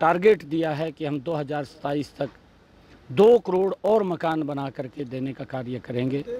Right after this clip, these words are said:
केंद्र सरकार और प्रदेश सरकार ने किए हैं, बहुत सारे काम हैं, चाहे वो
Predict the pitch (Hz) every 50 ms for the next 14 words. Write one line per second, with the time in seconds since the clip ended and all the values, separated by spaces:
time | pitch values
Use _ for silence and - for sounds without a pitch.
0 | 233 - - 180 185 190 190 180 - - 180 151 - 185 185 185 180 180 180 165
1 | - - 175 147 139 185 180 - - 180 139 - 180 175 170 165 170 175 - -
2 | 160 165 175 175 165 175 185 160 127 139 143 170 170 - - 175 165 175 151 -
3 | 175 180 180 180 165 175 185 - - - - - - - - - - - - -
4 | - - - - 165 160 170 180 175 175 170 165 156 143